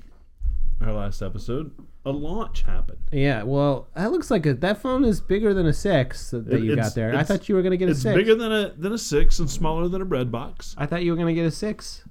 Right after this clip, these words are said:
Speaker 1: Um,
Speaker 2: Oh, you did, and then you decided to give it to your wife 'cause you wanted the six Plus.
Speaker 1: No, I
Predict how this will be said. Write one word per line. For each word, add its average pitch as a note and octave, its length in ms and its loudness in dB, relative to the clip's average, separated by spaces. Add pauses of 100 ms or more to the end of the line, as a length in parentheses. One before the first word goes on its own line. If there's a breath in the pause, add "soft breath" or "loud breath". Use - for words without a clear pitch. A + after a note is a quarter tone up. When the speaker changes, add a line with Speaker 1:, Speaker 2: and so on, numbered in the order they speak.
(180)
Speaker 1:
Um, D#3+ 560 -2
Speaker 2:
Oh, C#3 80 -2
you C#3+ 160 6
did, B2+ 560 0
and A#2 100 -4
then B2 100 -2
you A#2+ 60 -4
decided A2+ 340 -6
to G#2 40 -8
give G2 140 -8
it F2+ 80 -12
to G2+ 100 -12
your F2+ 80 -10
wife F2 380 -12
'cause F2 220 -12
you G2+ 140 -8
wanted F#2 280 -12
the - 100 -20
six E2+ 240 -12
Plus. C3 220 0
Speaker 1:
No, E3+ 320 -4
I D#3+ 260 -4